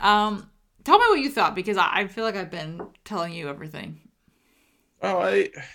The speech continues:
Speaker 2: so th-, this, this show is about awful people doing awful people to, or aw-,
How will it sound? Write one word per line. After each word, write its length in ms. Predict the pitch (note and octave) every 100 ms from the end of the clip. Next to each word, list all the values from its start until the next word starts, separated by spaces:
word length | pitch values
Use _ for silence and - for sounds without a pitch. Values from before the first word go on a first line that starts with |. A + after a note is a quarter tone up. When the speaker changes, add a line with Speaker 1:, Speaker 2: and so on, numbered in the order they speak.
| -
Speaker 2:
so 480 | - F3+ D#3 C#3 - _ _ _ -
th-, 100 | - - _ _ _ _ _ _ _ _ -
this, 140 | F#3
this 180 | - F#3 -
show 240 | E3 D#3+
is 100 | D3
about 380 | C3+ A#2+ B2 -
awful 300 | C3 C3+ B2+
people 280 | B2 A2 G#2+
doing 220 | G2+ G2
awful 240 | G2 -
people 560 | F2 G2+ - F#2+ E2 - -
to, 400 | D#2+ D#2 D2+ - - _ _ _ -
or 100 | B2
aw-, 220 | B2